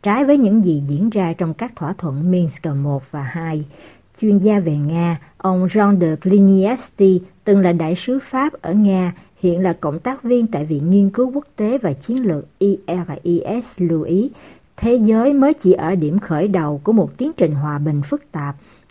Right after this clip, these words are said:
Nga từng thông báo sẵn sàng đàm phán vô điều kiện, nhưng Nga chưa sẵn sàng trở lại bàn về các vùng mà Nga chiếm lấy, kể cả bán đảo Crimea, vốn dĩ đối với ông Putin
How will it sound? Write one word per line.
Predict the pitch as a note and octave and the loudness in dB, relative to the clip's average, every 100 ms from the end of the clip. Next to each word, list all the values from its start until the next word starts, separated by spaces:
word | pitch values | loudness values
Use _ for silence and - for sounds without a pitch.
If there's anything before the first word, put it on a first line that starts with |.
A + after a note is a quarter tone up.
| - | -4
Nga | B3+ C4 | 0 0
từng | C4 E3 D3 | 0 -2 0
thông | F#3 F#3+ | 0 2
báo | F#3 F#3+ C4 - - _ | 2 0 -2 -6 -16 _
sẵn | G3+ F#3 C#4+ | -4 -2 -2
sàng | G#3 E3 D#3 | -2 -4 -2
đàm | D3+ D3 | -4 -6
phán | F#3+ G3+ C#4 | -4 -4 0
vô | G3+ G3 | 2 2
điều | D#3 C#3+ C#3 | 2 -2 -6
kiện, | D#3 D3 E3 - _ _ _ - | -6 -6 -6 -12 _ _ _ 0
nhưng | G#3 A#3+ A#3 A3 - _ | 4 6 4 0 -6 _
Nga | A3 B3 A#3+ B3+ | 0 0 0 0
chưa | C4+ | 0
sẵn | - E3 A3 | 0 -4 -4
sàng | G3 D#3+ C#3+ D3 | -2 -4 -4 -2
trở | E3+ | 0
lại | A3 E3 C#3 F3 _ - | 0 -2 -4 -8 _ -4
bàn | F3+ F#3 F3+ | 0 2 2
về | F3+ F3 | 2 0
các | D#4+ E4 | -2 -2
vùng | G3 E3 D3+ | 0 0 0
mà | C#3+ | -2
Nga | D3 F3+ F3 G#3+ | -2 -2 -2 -2
chiếm | A#3+ | 0
lấy, | A3+ G3 C4+ - _ - | 0 0 -2 -6 _ -8
kể | D#3+ F#3+ - | -4 -2 -2
cả | E3+ | -2
bán | F#3+ C4 B3 | 0 0 -2
đảo | C#3+ F#3+ - | -4 -6 -6
Crimea, | G#3 F3+ F#3 F3+ - - _ - | 0 2 2 2 -2 -10 _ -10
vốn | F#3+ A#3+ D4+ C#4 | -2 0 2 0
dĩ | D#3 E3+ | 0 2
đối | G#3 C4 | 0 4
với | D4 | 2
ông | - G3+ G3 | 2 0 0
Putin | G3+ G3+ G#3 G#3+ | 0 0 2 2